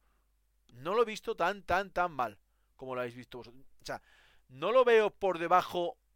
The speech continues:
ni de lo que esperaba de él, ni sobre todo del grupo. No lo veo por debajo del grupo. A Prada. Sabiendo que el partido de Alcoy, el partido de Alcoy fue, o sea, fue terrible, terrible para él. Hasta mañana, Alberto. Eh,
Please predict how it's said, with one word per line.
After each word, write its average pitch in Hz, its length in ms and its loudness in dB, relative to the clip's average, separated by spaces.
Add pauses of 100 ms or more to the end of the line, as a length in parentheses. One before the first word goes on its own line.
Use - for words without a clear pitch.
(140)
ni 170 180 -10
de 185 100 0
lo 175 80 2
que - 80 -10
esperaba 240 360 0
de 226 140 0
él, 277 220 -8
ni 160 80 -16
sobre 156 180 -8
todo 196 240 -2
del 156 100 0
grupo. 165 400 -6 (500)
No 147 140 -8
lo 214 120 -2
veo 151 180 -2
por 135 120 -8
debajo 131 200 -8
del 120 80 -10
grupo. 117 320 -18 (320)
A 131 160 -4
Prada. 160 340 6 (540)
Sabiendo 135 960 -8
que 214 80 -2
el 165 80 -4
partido 165 300 -2
de 151 60 2
Alcoy, 185 240 -4
el 208 60 -8
partido 131 200 -6
de - 20 -2
Alcoy 165 220 -8
fue, 202 360 -4 (1120)
o - 40 -20
sea, 104 1160 -14 (760)
fue 175 240 -2
terrible, 180 500 2 (160)
terrible 165 380 -4
para 113 240 -4
él. 98 100 -20 (680)
Hasta - 140 -16
mañana, 190 200 2
Alberto. 190 360 0 (680)
Eh, 131 400 -10